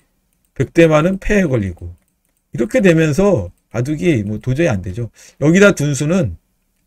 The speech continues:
이 석점을 잡는 거에 마지막 승부를 걸겠다는 건데 안 돼요. 여기도 이제 안 되는 거를 슬쩍 보여주는 거죠. 여기가 왜 안 되는지. 이렇게 하고 잡으니까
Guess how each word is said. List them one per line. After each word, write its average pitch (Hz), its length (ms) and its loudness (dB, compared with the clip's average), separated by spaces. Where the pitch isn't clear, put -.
이 131 80 -4
석점을 147 460 -2
잡는 123 280 -2
거에 127 140 2
마지막 110 360 -4
승부를 135 340 -8
걸겠다는 113 500 -6
건데 98 460 -6
안 131 140 -2
돼요. 143 420 4
여기도 165 840 6
이제 120 380 0
안 143 180 0
되는 185 220 4
거를 160 180 6
슬쩍 170 440 0
보여주는 147 340 6
거죠. 123 180 2
여기가 131 220 0
왜 120 160 4
안 120 160 2
되는지. 90 480 -8
이렇게 151 280 -2
하고 135 440 2
잡으니까 113 720 -4